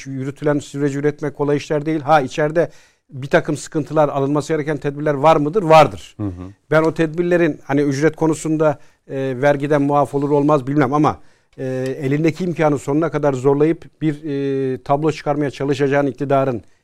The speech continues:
Speaker 1: değerlendiriyorum. Çünkü zaten şu an dikkat edin, muhalif kanadının en çok işlediği konu ekonomi.
Speaker 2: Doğru.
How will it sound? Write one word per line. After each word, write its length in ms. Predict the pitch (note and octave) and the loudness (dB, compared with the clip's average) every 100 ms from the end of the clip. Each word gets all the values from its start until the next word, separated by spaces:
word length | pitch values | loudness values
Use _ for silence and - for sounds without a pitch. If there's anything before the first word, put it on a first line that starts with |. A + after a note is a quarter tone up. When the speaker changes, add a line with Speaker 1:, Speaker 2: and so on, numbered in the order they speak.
| _ | _
Speaker 1:
değerlendiriyorum. 880 | A2 G#2 C3+ C#3 D#3 E3 F3+ D#3+ G3+ - _ _ | -8 0 4 4 4 2 2 2 2 -6 _ _
Çünkü 280 | - F#3+ E3+ | -10 -6 -2
zaten 280 | D#3 D#3 E3+ | 0 0 -4
şu 200 | - E3 | -2 -2
an 220 | D#3+ D3 | -2 -6
dikkat 240 | B2+ F#3 | -2 0
edin, 280 | E3 B2+ G3 _ _ _ - | 0 -2 -8 _ _ _ -14
muhalif 460 | A#2+ C3 C#3+ G3+ - | -4 0 2 0 0
kanadının 440 | D#3+ D#3+ D3 C#3+ | 0 0 0 0
en 160 | F#3+ G3+ | 0 -2
çok 180 | F3+ | -4
işlediği 320 | D#3+ - D3+ C#3+ | -8 -10 -8 -6
konu 180 | E3+ | -4
ekonomi. 440 | D#3+ C#3+ C3 A2 F2 _ G#2+ | -4 -2 -4 -4 -10 _ -6
Speaker 2:
Doğru. 260 | G2 F2 | -6 -6